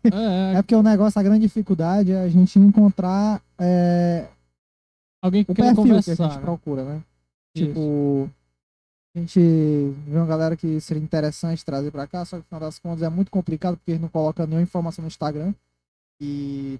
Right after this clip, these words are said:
Speaker 2: tão menos no Facebook. E aí pra,
Speaker 1: Exatamente. É pra gente ir atrás
Speaker 2: pra
Speaker 1: é
Speaker 2: achar
Speaker 1: difícil.
Speaker 2: é complicado, é. Só se realmente por
Speaker 1: E a gente teria que ir atrás de algum. É porque, cara, é muito complexo tu falar o que que é um. Porque.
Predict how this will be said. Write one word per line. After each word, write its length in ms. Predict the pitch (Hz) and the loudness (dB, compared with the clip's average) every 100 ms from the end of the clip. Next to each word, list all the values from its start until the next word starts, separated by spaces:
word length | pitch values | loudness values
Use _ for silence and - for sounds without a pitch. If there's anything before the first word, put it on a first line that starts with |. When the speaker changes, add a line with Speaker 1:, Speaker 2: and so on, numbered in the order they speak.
| _ | _
Speaker 2:
tão 160 | 185 202 | -2 0
menos 280 | 170 180 165 | 2 2 2
no 100 | 170 | 0
Facebook. 680 | 175 165 - 147 180 240 196 | 0 0 0 4 4 4 2
E 100 | 170 | 4
aí 180 | 196 247 | 4 4
pra, 80 | 277 | 2
Speaker 1:
Exatamente. 500 | 277 277 247 202 180 | 0 0 -2 -6 -6
É 20 | |
pra 200 | 190 190 | 2 4
gente 160 | 190 | 4
ir 40 | 202 | 2
atrás 260 | 196 190 196 | 0 2 2
Speaker 2:
pra 60 | |
Speaker 1:
é 40 | 190 | 2
Speaker 2:
achar 280 | 208 247 | 0 0
Speaker 1:
difícil. 300 | 190 156 - | 0 0 -2
Speaker 2:
é 40 | 202 | -4
complicado, 560 | 214 208 233 233 190 | -2 -2 0 2 4
é. 260 | 185 170 165 | 4 2 0
Só 100 | - | -6
se 80 | 175 | 0
realmente 280 | 196 196 190 | 2 2 2
por 280 | 208 196 185 | 2 4 4
Speaker 1:
E 40 | |
a 40 | 175 | 2
gente 220 | 196 - | 0 -2
teria 240 | 214 220 | -2 -2
que 120 | 208 214 | 0 0
ir 20 | |
atrás 300 | 202 202 196 | 0 2 2
de 60 | |
algum. 680 | 202 185 196 208 208 208 202 - _ _ | 2 2 2 4 2 2 -2 -6 _ _
É 100 | 214 | -12
porque, 360 | - 269 - 262 | -8 -6 -4 -2
cara, 200 | 214 180 | 0 4
é 40 | |
muito 200 | 196 233 | 4 4
complexo 640 | 262 269 - 175 139 - - | 0 -4 0 -2 -2 -8 -8
tu 80 | |
falar 300 | - 160 160 156 | -4 -4 -2 -2
o 60 | |
que 140 | - 180 | -2 -4
que 120 | 190 | 0
é 80 | 180 | 2
um. 220 | 180 170 - | 2 0 0
Porque. 680 | 190 - 190 185 180 170 | 0 4 4 4 2 0